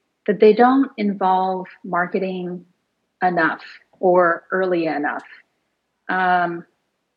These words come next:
and, and I see that a lot. Um, it sort of goes back to the, the, I guess the ethos of Silicon Valley just being so tech and engineering driven, um, that they're constantly thinking of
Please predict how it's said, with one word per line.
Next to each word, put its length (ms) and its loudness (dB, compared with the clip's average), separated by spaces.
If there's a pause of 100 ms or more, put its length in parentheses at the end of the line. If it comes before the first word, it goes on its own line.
(540)
and, 160 2
and 260 0
I 80 2
see 280 0
that 340 0 (180)
a 80 -6
lot. 300 -2 (260)
Um, 580 -6
it 160 -8
sort 140 4
of 140 2
goes 220 2
back 400 -4
to 280 0
the, 480 0 (460)
the, 420 -2
I 100 -6
guess 220 -4
the 360 0
ethos 500 0 (100)
of 360 0
Silicon 400 -2
Valley 420 0
just 220 -10
being 240 -6
so 360 2
tech 220 0
and 80 0
engineering 520 -4
driven, 480 -2 (400)
um, 500 0
that 420 2
they're 180 2
constantly 440 0
thinking 420 -4
of 340 2